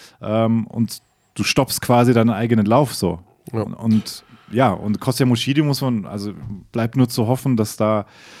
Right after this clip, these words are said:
Speaker 1: es, es wird viel spekuliert, was los war, man weiß es nicht.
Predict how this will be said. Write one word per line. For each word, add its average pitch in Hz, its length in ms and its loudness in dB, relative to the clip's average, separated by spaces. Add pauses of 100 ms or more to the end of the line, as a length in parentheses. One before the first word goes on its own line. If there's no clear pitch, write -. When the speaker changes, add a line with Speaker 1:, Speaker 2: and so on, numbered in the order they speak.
(400)
Speaker 1:
es, 107 80 -10
es 110 240 -8
wird 117 160 -2
viel - 320 -8
spekuliert, 113 560 2
was 104 160 0
los 113 240 0
war, 151 100 4
man 113 160 2
weiß 107 220 0
es 143 140 -2
nicht. 165 320 0